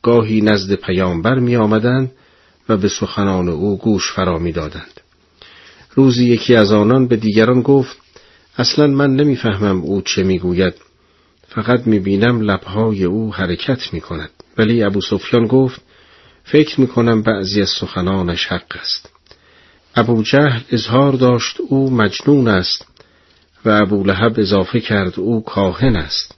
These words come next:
دیگری گفت: "او شاعر است." و به دنبال این سخنان ناموزون و نسبت‌های ناروا این آیات نازل گشت.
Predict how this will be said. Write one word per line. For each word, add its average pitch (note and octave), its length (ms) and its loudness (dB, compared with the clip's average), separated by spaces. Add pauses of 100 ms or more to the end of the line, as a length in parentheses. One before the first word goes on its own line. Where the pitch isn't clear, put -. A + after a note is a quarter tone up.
(220)
دیگری G2 440 0
گفت: G#2 440 0 (540)
"او A2 220 0
شاعر G2+ 540 0
است." - 420 -6 (840)
و A2 80 4
به G2 120 0
دنبال G#2 440 2
این G2+ 180 2
سخنان G2+ 680 0
ناموزون F#2+ 1080 0
و C#3 80 2
نسبت‌های G#2 760 0
ناروا F2 640 -2 (500)
این F#2+ 180 -2
آیات F2 640 -2
نازل D#2 320 -6
گشت. - 400 -12